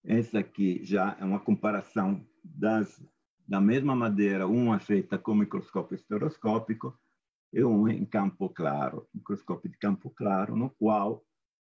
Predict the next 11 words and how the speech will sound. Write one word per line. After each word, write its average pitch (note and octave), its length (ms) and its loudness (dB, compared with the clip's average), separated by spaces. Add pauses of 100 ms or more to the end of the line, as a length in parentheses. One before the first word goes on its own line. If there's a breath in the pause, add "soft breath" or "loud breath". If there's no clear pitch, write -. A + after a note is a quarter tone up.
(200)
as A#2 180 -6
lâminas A2 460 0
são G#2+ 140 4
preparadas G#2 800 -2
depois F#2 380 -4
de F#2 80 0
amolecer F2 520 0
a F2+ 40 0
madeira, A2 720 2
são F#2 240 -4
tingidas F2+ 720 0